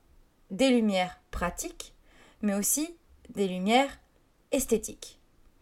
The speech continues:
Je m'explique. On va adorer dans une cuisine mettre un éclairage principal,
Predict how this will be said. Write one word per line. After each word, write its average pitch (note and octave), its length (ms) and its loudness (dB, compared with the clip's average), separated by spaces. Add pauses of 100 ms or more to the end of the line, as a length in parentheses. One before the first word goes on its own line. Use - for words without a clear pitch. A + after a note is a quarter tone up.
(640)
Je C#4 140 0
m'explique. - 640 -2 (600)
On G3 140 -4
va C4 220 12
adorer F#3+ 440 4
dans G#3+ 120 -2
une E3+ 180 -12
cuisine G#3+ 520 0
mettre G3 460 -2 (320)
un G3+ 180 0
éclairage G3+ 540 0 (100)
principal, G#3+ 840 2